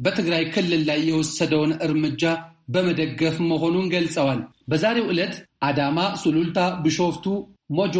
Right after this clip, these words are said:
ባቱ፣ ነቀምቴ፣ ሰበታ፣ ቡራዩ፣ ባሌ ሮቤና ሌሎች ከተሞች የድጋፍ ሰልፉን እያደረጉ ሲሆን በአጠቃላይ አስራ አራት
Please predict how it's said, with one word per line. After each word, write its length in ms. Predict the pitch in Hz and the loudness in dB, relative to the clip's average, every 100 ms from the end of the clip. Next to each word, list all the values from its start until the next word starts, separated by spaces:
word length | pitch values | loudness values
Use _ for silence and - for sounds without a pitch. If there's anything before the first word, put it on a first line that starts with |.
| 180 185 170 | 0 -2 -4
ባቱ፣ 300 | 131 180 180 190 202 - | 0 0 0 -2 -4 -2
ነቀምቴ፣ 460 | 151 156 180 180 180 185 - | -2 0 0 0 0 -2 -2
ሰበታ፣ 460 | - 180 135 185 185 180 180 147 | -2 -2 0 0 2 0 -2 0
ቡራዩ፣ 440 | 156 160 175 175 185 185 147 | 0 2 0 0 -2 -2 -4
ባሌ 240 | 131 208 196 170 | -2 0 0 0
ሮቤና 400 | 165 151 151 160 180 - - _ 143 | 0 0 0 0 -2 -8 -20 _ -2
ሌሎች 340 | 190 170 143 - - | 0 2 -2 -6 -4
ከተሞች 440 | 160 156 185 185 - - 135 | -2 2 0 -2 -6 -8 -2
የድጋፍ 360 | 135 151 160 | 0 0 0
ሰልፉን 400 | 156 170 160 165 156 | 0 0 2 0 2
እያደረጉ 560 | 165 156 151 139 147 147 | 0 0 -2 0 0 0
ሲሆን 300 | 139 151 196 196 | 0 0 -2 -2
በአጠቃላይ 680 | 156 214 - 190 156 160 202 247 - _ - | -2 -2 -4 -2 0 0 -2 -4 -10 _ -6
አስራ 220 | 139 151 151 | -4 0 0
አራት 300 | 151 202 | 0 -2